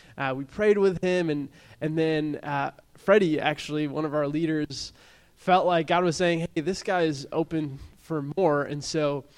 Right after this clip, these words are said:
he felt like, "Okay, well, God's called us to be light and salt in this earth, so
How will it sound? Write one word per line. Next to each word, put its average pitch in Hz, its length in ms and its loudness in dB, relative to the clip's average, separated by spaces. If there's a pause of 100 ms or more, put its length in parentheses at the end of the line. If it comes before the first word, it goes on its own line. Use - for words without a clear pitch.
(560)
he - 380 -8
felt 175 280 0
like, 160 200 0
"Okay, 180 240 0
well, 160 360 0 (280)
God's 143 320 -2
called 156 240 2
us 147 160 -2
to 160 100 -4
be 151 200 0
light 143 360 0 (160)
and 135 180 -8
salt - 640 -6
in 165 80 -8
this 147 180 -4
earth, 156 280 -6
so 143 360 -4